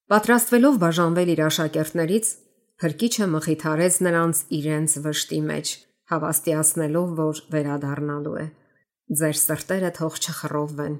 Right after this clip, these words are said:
Իմ հոր տանը շատ բնակարաններ կան։ Ես գնում եմ ձեզ համար տեղ պատրաստելու։ Եվ եթե գնամ ու ձեզ համար տեղ պատրաստեմ,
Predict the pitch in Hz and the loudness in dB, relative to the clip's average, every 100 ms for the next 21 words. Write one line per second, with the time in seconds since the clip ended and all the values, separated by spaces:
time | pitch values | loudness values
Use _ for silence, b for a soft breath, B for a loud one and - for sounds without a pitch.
0 | - _ _ _ - 202 196 254 - 214 | -12 _ _ _ 0 0 2 2 2 2
1 | 208 185 - 185 156 139 131 143 165 147 | 2 2 0 -2 -2 -4 -4 -6 -4 -2
2 | 151 147 147 - 165 156 156 _ _ _ | -2 -2 -4 -6 -6 -6 -8 _ _ _
3 | _ _ - 151 147 151 160 190 175 156 | _ _ -4 0 0 0 0 0 0 0
4 | 156 151 - 151 156 156 - 156 - - | 2 0 0 -2 -2 -4 -4 -8 -6 -10
5 | - 151 151 - 160 151 151 - _ _ | -8 -6 -2 -2 -2 -4 -4 -10 _ _
6 | _ _ - 160 156 165 180 262 208 175 | _ _ -4 0 2 0 2 2 2 2
7 | 180 202 190 _ 170 147 156 156 160 151 | 4 2 -2 _ -6 -2 0 0 0 0
8 | 151 156 175 - 156 151 151 156 - 165 | -2 -4 -6 -6 -6 -4 -2 -2 0 -2